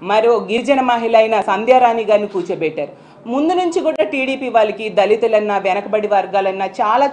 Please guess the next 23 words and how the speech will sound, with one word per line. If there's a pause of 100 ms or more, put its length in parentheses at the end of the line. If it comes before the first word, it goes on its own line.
చులకన
భావం, (320)
అది
మనందరికీ
తెలుసు. (460)
అలాగే (340)
తన
భర్తది (100)
అక్రమ
అరెస్ట్ (200)
అంటూ
చెప్తూ
ఉన్నారు. (420)
మీది,
మీ
భర్తది
అక్రమ
అరెస్ట్
కాదు, (120)
అడ్డంగా
దొరికిపోయి (260)
అవినీతి
చేసి